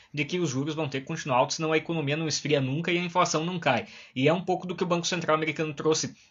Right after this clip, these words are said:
é, nos últimos comunicados e é o que fez, é, com que o mercado reagisse mal nas últimas semanas.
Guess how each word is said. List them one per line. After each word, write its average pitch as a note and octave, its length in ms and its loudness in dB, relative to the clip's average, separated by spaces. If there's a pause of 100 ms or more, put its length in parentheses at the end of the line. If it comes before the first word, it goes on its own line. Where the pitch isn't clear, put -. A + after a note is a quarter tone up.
é, B2+ 420 -2
nos C#3 220 -2
últimos C#3+ 260 -6
comunicados D#3+ 680 2
e E3+ 80 0
é F3+ 40 0
o G3+ 60 -2
que G#3 160 -6
fez, G#3 400 2 (240)
é, C#3 160 0
com E3+ 180 -4
que F3+ 140 0
o E3+ 180 -2
mercado E3+ 360 2
reagisse D#3 400 4
mal D3+ 180 2
nas D#3 140 0
últimas E3 280 -6
semanas. A2+ 440 -4